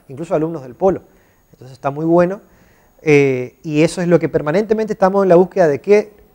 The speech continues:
nueva capacitación agregar y del impacto que está teniendo. O sea, le hacemos bien el seguimiento, este,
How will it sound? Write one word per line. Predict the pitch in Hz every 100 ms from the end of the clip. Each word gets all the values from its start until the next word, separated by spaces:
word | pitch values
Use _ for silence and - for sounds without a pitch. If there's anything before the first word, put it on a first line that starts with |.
| _ _
nueva | 151 175 165
capacitación | 147 139 147 165 165
agregar | 165 170 165 190 - _ _ _ _ _
y | 180
del | 180 160
impacto | 131 202 220
que | 180
está | 170 151
teniendo. | 143 196 196 120
O |
sea, | - 120
le | 110
hacemos | 151 170
bien | 156 165
el |
seguimiento, | 156 156 139 139 147 156 233 _ _ _ _ _ _
este, | 127 _